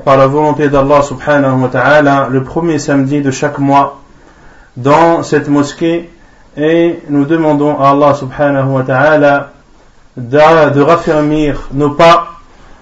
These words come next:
dans l'appel à Allah subhanahu wa ta'ala, et qu'il fasse que ce genre de rencontre perdure dans l'avenir, insha'Allah ta'ala. وموضوع محاضرة اليوم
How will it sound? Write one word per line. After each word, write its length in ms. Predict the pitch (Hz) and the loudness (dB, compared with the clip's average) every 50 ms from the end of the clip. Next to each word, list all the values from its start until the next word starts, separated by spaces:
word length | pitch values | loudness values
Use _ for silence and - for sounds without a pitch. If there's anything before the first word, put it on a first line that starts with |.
| - _ - | -20 _ -12
dans 440 | 123 123 143 147 156 160 160 156 139 | -6 -2 0 2 2 2 2 2 2
l'appel 500 | 139 151 156 151 - 165 156 156 143 - | 2 2 2 2 2 0 0 2 0 2
à 160 | 131 139 143 | 2 2 4
Allah 260 | 143 147 147 143 139 | 4 4 4 2 2
subhanahu 560 | - 135 131 127 - 151 147 143 135 131 131 | 0 -2 -8 -4 -2 0 0 0 0 0 0
wa 100 | 131 123 | -2 -2
ta'ala, 640 | 120 127 123 127 143 151 151 143 139 139 135 135 135 - - _ - - - - - _ _ _ _ | -2 -2 -2 0 2 2 2 2 2 2 0 -2 -4 -12 -20 _ -20 -20 -20 -20 -20 _ _ _ _
et 260 | - 135 143 147 151 139 | -6 -2 -2 -2 -2 -4
qu'il 200 | 143 147 143 135 | -4 -6 -8 -6
fasse 520 | - - 151 151 151 147 151 - - - - | -2 0 2 2 2 2 -2 -10 -18 -20 -14
que 560 | - - 135 139 139 139 139 135 131 127 - - _ - - | -8 -4 -2 0 2 0 0 0 -4 -6 -10 -14 _ -20 -16
ce 180 | - - 143 | -10 -6 -4
genre 220 | 131 143 165 160 156 | -2 0 2 2 2
de 80 | 151 | 2
rencontre 600 | 139 135 135 135 135 151 156 156 151 147 143 - - - - _ _ _ - _ _ _ - | 2 2 0 0 0 -2 -2 0 0 -2 -4 -8 -16 -20 -20 _ _ _ -20 _ _ _ -2
perdure 640 | 151 147 135 131 127 135 147 151 151 139 - - - - - - - - - - - - - | -2 0 0 0 -2 -2 0 0 0 0 -2 -4 -14 -20 -20 -20 -20 -20 -20 -20 -20 -14 -8
dans 300 | 127 120 135 139 139 139 | -4 -2 0 2 2 2
l'avenir, 680 | 139 143 135 131 139 139 139 139 143 139 135 - - - - _ - | 2 2 0 0 0 0 2 2 2 2 0 -2 -8 -16 -20 _ -8
insha'Allah 560 | 135 127 123 - 135 131 131 131 127 127 120 117 113 107 | -6 -6 -4 -4 -4 -4 -4 -2 -2 -2 -2 -2 -2 -4
ta'ala. 420 | 117 107 104 107 101 92 92 - - - _ _ _ _ _ _ _ _ _ _ _ _ _ _ _ _ _ - - _ _ _ _ _ _ _ _ _ _ _ - | -4 -4 -4 -6 -8 -10 -14 -18 -20 -20 _ _ _ _ _ _ _ _ _ _ _ _ _ _ _ _ _ -20 -20 _ _ _ _ _ _ _ _ _ _ _ -4
وموضوع 460 | 147 147 156 160 156 160 185 190 175 | -2 0 2 2 2 2 2 2 2
محاضرة 720 | 175 165 160 160 151 - 170 170 175 170 160 151 143 143 - | 2 2 2 -2 -4 -2 0 0 0 2 2 0 0 0 0
اليوم 480 | 147 139 143 151 156 160 160 147 131 | 0 0 2 4 4 4 2 2 -2